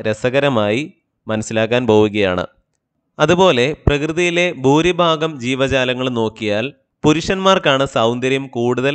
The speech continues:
എന്ന് കാണാം. ശക്തിയും അവർക്ക് തന്നെയായിരിക്കും കൂടുതൽ. ഉദാഹരണത്തിന് പൂവൻ കോഴിയെ എടുത്തു നോക്കുക, ആനയുടെ കാര്യം എടുത്തു നോക്കുക, കൊമ്പനാനയും പിടിയാനയും തമ്മിലുള്ള വ്യത്യാസം നോക്കുക, സിംഹത്തിൻ്റെ കാര്യം നോക്കുക.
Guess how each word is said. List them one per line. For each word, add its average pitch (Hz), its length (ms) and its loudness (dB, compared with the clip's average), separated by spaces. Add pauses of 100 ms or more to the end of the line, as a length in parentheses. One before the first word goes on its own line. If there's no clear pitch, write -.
എന്ന് 113 220 -4
കാണാം. 98 340 -4 (440)
ശക്തിയും 170 560 0 (140)
അവർക്ക് 123 340 -2
തന്നെയായിരിക്കും 120 640 -2
കൂടുതൽ. 107 440 0 (240)
ഉദാഹരണത്തിന് 135 640 0 (120)
പൂവൻ 127 400 0
കോഴിയെ 135 320 2
എടുത്തു 117 260 -4
നോക്കുക, 104 320 -2 (560)
ആനയുടെ 156 540 2
കാര്യം 120 320 0
എടുത്തു 113 260 0
നോക്കുക, 104 320 0 (300)
കൊമ്പനാനയും 135 760 0
പിടിയാനയും 139 640 0
തമ്മിലുള്ള 123 460 0
വ്യത്യാസം 120 420 -4
നോക്കുക, 104 360 -4 (760)
സിംഹത്തിൻ്റെ 156 640 -2
കാര്യം 123 360 0
നോക്കുക. 104 280 -4